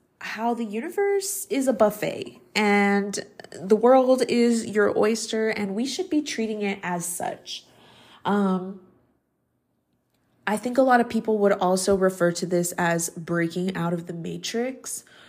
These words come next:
right? But the, the part that I really wanna focus on is realizing that there is no one truth. Everybody has a different, unique approach,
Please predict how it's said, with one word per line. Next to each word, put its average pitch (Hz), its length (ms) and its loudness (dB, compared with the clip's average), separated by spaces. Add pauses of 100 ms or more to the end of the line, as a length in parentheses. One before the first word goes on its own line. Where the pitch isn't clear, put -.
(140)
right? 208 260 2
But 208 200 -6
the, 196 180 -6 (220)
the 190 160 -4
part 285 320 -2
that 269 100 0
I 247 40 2
really 208 260 4
wanna 196 200 -2
focus 180 480 -6
on 175 520 -6
is 180 580 2 (500)
realizing 269 800 -2
that 208 460 -2
there 240 240 -2
is 262 280 -6
no 214 280 0
one 185 540 -2 (100)
truth. - 680 -8 (1080)
Everybody 220 640 2
has 185 640 0 (100)
a 190 60 -4
different, 202 720 -4
unique 180 580 -6
approach, - 880 -4